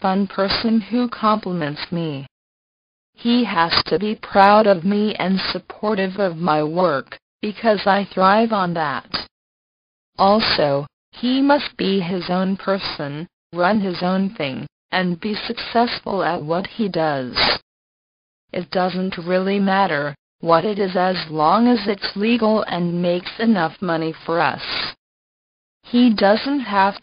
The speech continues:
to be drop-dead gorgeous like Denzel Washington, but I must find him attractive in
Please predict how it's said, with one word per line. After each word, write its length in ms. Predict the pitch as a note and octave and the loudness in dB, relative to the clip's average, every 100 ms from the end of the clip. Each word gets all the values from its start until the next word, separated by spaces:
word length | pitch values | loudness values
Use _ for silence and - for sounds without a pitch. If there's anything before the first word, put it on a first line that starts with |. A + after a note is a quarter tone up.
| - | -4
to 80 | F#3 | -2
be 320 | G#3+ G#3+ F#3 | 0 -2 -2
drop-dead 840 | E3+ E3 F#3 A3+ - - E3+ D#3+ | -2 2 4 4 -2 -2 0 0
gorgeous 640 | D3 G3 A3 A3+ B3 - - | 0 4 4 2 -2 -4 0
like 240 | F3 F3+ | 0 0
Denzel 640 | - F3 E3+ - G#3 F#3+ | -4 -2 -2 -2 0 0
Washington, 880 | F3+ G3 A#3+ A#3+ G3 E3+ - C#3+ D3 - _ - | 2 2 2 0 -8 -8 -10 -12 -12 -16 _ -2
but 160 | D#3 | 0
I 240 | D#3 F#3+ F#3+ | 4 4 4
must 460 | G3+ G#3+ A#3 - - | 4 2 2 -6 -8
find 380 | - D#3 E3 F3+ | -4 -2 -2 -4
him 200 | - E3+ | -6 -6
attractive 840 | C#3+ - - F3+ G3 - F3 D#3+ C#3+ | -6 -8 0 2 2 0 -8 -6 -4
in 180 | D#3 | -4